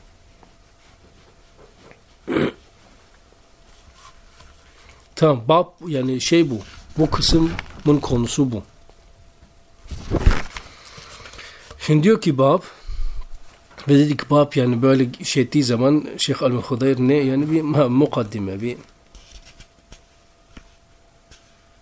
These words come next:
takdim. Diyor ki, "Ve fi hadithi vafdi Benil Muntefik." Bu Beni Mu-, Beni Muntefik, e, heyetinin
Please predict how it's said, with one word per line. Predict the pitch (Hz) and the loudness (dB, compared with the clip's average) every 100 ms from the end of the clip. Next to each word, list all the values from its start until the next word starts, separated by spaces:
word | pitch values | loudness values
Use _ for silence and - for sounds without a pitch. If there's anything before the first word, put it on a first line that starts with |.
| _ _ _ _ _ _ _ _ _ _ | _ _ _ _ _ _ _ _ _ _
takdim. | - 123 - - 95 - _ _ _ - - - | -8 -8 -8 -12 -12 -14 _ _ _ -20 -8 0
Diyor | 160 | 2
ki, | 156 143 | 4 4
"Ve | |
fi | 156 165 | 4 0
hadithi | - 143 170 180 165 | 0 0 2 2 4
vafdi | 147 160 - 139 | 4 2 0 2
Benil | 147 143 | 2 4
Muntefik." | 139 135 127 160 139 139 - - - _ _ _ _ _ _ _ _ _ _ - - - _ - | 4 4 2 2 0 -4 -8 -20 -20 _ _ _ _ _ _ _ _ _ _ -20 -20 -20 _ 0
Bu | 127 | 2
Beni | 135 139 | 4 6
Mu-, | 135 135 127 | 6 4 4
Beni | 143 | 4
Muntefik, | 139 131 127 151 135 - - - - - - _ _ _ _ - | 4 2 2 0 0 -6 -16 -20 -20 -20 -20 _ _ _ _ -6
e, | 120 113 | -2 0
heyetinin | 110 143 127 - 120 151 | 2 2 2 -2 0 0